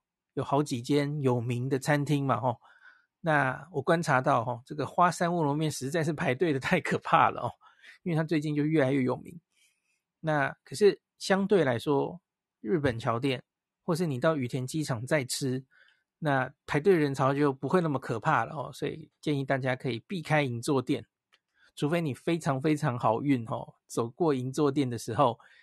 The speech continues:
诶，没什么人排队，那你就请赶快走进去啊。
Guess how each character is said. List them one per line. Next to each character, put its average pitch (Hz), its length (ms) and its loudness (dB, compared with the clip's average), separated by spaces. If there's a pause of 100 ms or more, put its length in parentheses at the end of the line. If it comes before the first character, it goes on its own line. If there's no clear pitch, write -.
(180)
诶， 147 340 0
没 143 200 0
什 139 160 0
么 123 80 0
人 127 120 2
排 120 220 2
队， 123 220 2
那 - 80 -2
你 120 60 -4
就 151 100 0
请 151 300 -2
赶 123 200 -4
快 156 180 4
走 117 200 -2
进 135 240 0
去 127 240 -2
啊。 107 160 -2